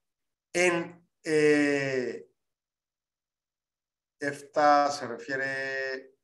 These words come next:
pero estoy ubicándolo porque está en inglés. Bueno, en Norteamérica también es, es notorio, y en la Unión Europea con ciertas limitantes,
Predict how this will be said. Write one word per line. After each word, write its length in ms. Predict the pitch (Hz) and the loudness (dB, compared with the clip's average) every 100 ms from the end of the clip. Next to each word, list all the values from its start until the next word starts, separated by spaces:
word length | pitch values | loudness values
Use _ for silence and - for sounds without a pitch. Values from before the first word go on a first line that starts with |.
| _ _ | _ _
pero 220 | - 117 113 | -8 -6 -6
estoy 200 | 117 123 | -6 -6
ubicándolo 480 | 123 120 120 117 | -6 -6 -6 -6
porque 380 | 107 98 107 107 - | -10 -14 -14 -14 -16
está 260 | 107 - | -18 -14
en 80 | 117 | -12
inglés. 640 | 117 117 123 117 - - _ _ _ _ _ _ _ _ _ _ _ _ _ _ _ _ _ _ _ _ _ _ _ _ | -12 -10 -10 -10 -14 -16 _ _ _ _ _ _ _ _ _ _ _ _ _ _ _ _ _ _ _ _ _ _ _ _
Bueno, 180 | 139 131 | -4 0
en 60 | |
Norteamérica 600 | 139 143 139 170 180 151 | 0 0 2 2 2 0
también 280 | 139 135 151 | 0 0 0
es, 180 | 143 - | -2 -4
es 140 | 127 | -8
notorio, 720 | 127 127 165 170 175 240 - - _ _ - _ _ _ | -8 -4 2 2 2 -4 -6 -18 _ _ -20 _ _ _
y 720 | 147 156 160 165 165 170 - _ _ | -4 -2 -2 -4 -6 -10 -16 _ _
en 180 | - 131 | -10 -6
la 80 | 123 | -4
Unión 360 | 123 127 139 143 | -4 -4 -4 0
Europea 920 | 147 120 117 - 139 135 135 123 - | 0 -2 -6 -4 0 4 4 0 -14
con 240 | - 127 120 | -12 -10 -8
ciertas 480 | - 131 - 127 | -8 -8 -6 -8
limitantes, 1000 | 113 117 113 - 127 127 123 123 - - | -6 -10 -12 -4 -4 -4 -6 -8 -8 -14